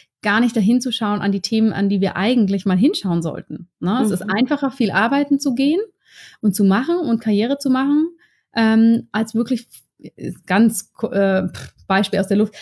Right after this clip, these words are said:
Speaker 1: als sich mit seinem Partner auseinanderzusetzen, warum die Beziehung vielleicht nicht mehr funktioniert oder sich damit auseinanderzusetzen, warum die Verdauung eigentlich die ganze Zeit nicht funktioniert, ne?
Speaker 2: Mhm.
Speaker 1: Das
Speaker 2: Ja.
Speaker 1: ist, glaube ich, einfach so, so der Weg und deshalb können das ganz, ganz viele von uns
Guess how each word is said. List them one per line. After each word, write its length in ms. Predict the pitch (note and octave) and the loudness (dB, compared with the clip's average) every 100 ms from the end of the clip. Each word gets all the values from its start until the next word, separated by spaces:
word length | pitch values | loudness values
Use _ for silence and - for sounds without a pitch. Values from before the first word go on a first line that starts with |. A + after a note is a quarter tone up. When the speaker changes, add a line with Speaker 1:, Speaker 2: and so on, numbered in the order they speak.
| - | -6
Speaker 1:
als 160 | G#3 | -2
sich 80 | A3 | 2
mit 100 | A3 | 2
seinem 140 | G#3 G#3 | 2 0
Partner 360 | G#3+ G#3+ B3 | -2 -2 -2
auseinanderzusetzen, 960 | A3 A3+ G#3 A3 A3 G#3 G#3 G#3 - G#3 | -2 0 2 0 0 -2 -2 -2 -2 0
warum 200 | G#3 G#3 | 0 0
die 80 | G#3 | 0
Beziehung 360 | A3 D4+ F4 | -2 0 0
vielleicht 300 | - F3+ F3+ | 2 0 2
nicht 120 | F#3 | 0
mehr 100 | F3+ | -2
funktioniert 580 | F3 F#3 F3+ F#3 F#3 F3+ | -2 -4 -2 -2 0 -2
oder 160 | F3 F#3+ | 0 0
sich 220 | G3+ G3 | 0 -2
damit 300 | G#3 G#3 - | 0 2 2
auseinanderzusetzen, 880 | G#3+ A3 G#3+ A3 - G#3 G#3+ - G#3+ | 0 2 2 0 -4 -4 -4 -2 -2
warum 200 | G#3 A3+ | 2 2
die 80 | A3+ | 2
Verdauung 440 | A#3 A#3 F4 F4 | 0 2 4 2
eigentlich 240 | - D#3 | 2 -2
die 80 | - | -2
ganze 260 | F3+ E3 - | -4 -4 -4
Zeit 200 | - - | -8 -6
nicht 140 | E3+ | -8
funktioniert, 600 | - F3 - D3+ - - _ | -8 -10 -6 -6 -6 -10 _
ne? 160 | F#3+ G3+ | 0 0
Speaker 2:
Mhm. 120 | G#3 - - - | -2 -12 -20 -8
Speaker 1:
Das 100 | G#3+ | -2
Speaker 2:
Ja. 40 | G3+ | 0
Speaker 1:
ist, 120 | G#3 | -2
glaube 200 | G3+ G3 | -2 -2
ich, 120 | G#3 | -2
einfach 240 | - G3 G#3 | -2 0 0
so, 340 | - G3+ G3+ - - - - | 2 2 2 -4 -20 -20 -20
so 220 | - G#3+ | -4 0
der 180 | G3 G3 | 2 4
Weg 280 | G#3 A#3 - | 4 2 0
und 180 | G3 G3 | -2 -2
deshalb 360 | G#3 G#3+ G3+ | 0 -2 -2
können 320 | - B3 E4 | -2 0 2
das 180 | C4+ F3+ | 2 -2
ganz, 240 | - E3+ F3 | -6 -6 -4
ganz 260 | F3 F3 | -4 -4
viele 200 | G3 F#3 | -4 -4
von 200 | F#3 F3 | -4 -10
uns 380 | - G3 F#3+ - | -6 -4 -6 -10